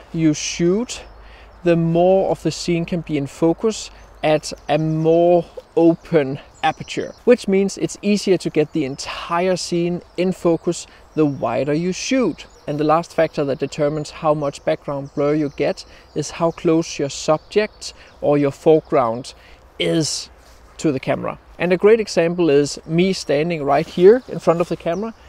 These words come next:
If I move away, then both me and the background is probably in focus. But if I come really close down here,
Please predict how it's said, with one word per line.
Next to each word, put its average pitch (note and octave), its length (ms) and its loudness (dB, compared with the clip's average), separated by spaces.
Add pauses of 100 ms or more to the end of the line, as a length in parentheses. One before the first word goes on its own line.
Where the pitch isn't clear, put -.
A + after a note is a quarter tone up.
(120)
If E3 180 -2
I D#3+ 120 4
move F3 300 2
away, E3 600 4 (340)
then F#3 460 4 (180)
both A3+ 260 4
me F#3+ 280 0
and D#3+ 180 -2
the E3 60 0
background D#3+ 500 -2
is D3 80 -10
probably D#3 580 0
in D#3 80 -4
focus. A#3 460 0 (400)
But E3+ 360 2
if E3 140 -4
I E3 100 0
come F#3 300 0
really A3+ 920 0
close D#3+ 560 -2 (200)
down D#3+ 260 -2
here, F#3+ 240 -2